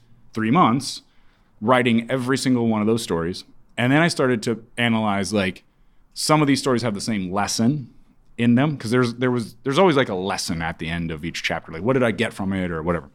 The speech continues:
And so then figuring out, like, "Ah, shit, I love both of these stories, but they have the same takeaway. This one's just a little more impactful. It works a little bit better, so I'm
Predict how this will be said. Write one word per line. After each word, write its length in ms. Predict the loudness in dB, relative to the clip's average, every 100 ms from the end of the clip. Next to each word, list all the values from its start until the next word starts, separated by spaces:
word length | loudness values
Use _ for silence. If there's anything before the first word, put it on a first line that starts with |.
| _ _ _ _ _ _ -20 -10 -4
And 120 | 0
so 220 | 2 2
then 220 | 2 2
figuring 340 | 2 2 2 2
out, 200 | 0 2
like, 200 | -2 -2
"Ah, 220 | -4 -4 -4
shit, 400 | -4 -4 -6 -10 -20 -20 -20 -20 -4
I 60 | 0
love 340 | 2 2 2
both 200 | 2 2
of 80 | 2
these 140 | 0
stories, 320 | 2 4 4 2
but 120 | -4
they 80 | -6
have 200 | -6 -6
the 80 |
same 400 | -4 -2 0 -2
takeaway. 680 | -2 0 0 0 0 -2 -4 -10 _ -20 -20 _ -6
This 240 | -2 0
one's 200 | 2 2
just 220 | 2 -2 -2
a 60 |
little 400 | -2 0 2 4
more 200 | 4 4
impactful. 840 | 0 -2 -2 -4 -4 -4 -4 -4 -8
It 160 | -2
works 300 | 2 2 0
a 40 | -2
little 220 | -2 -2
bit 160 | -2
better, 340 | -2 -2 -2 -4
so 180 | -4 -4
I'm 200 | -6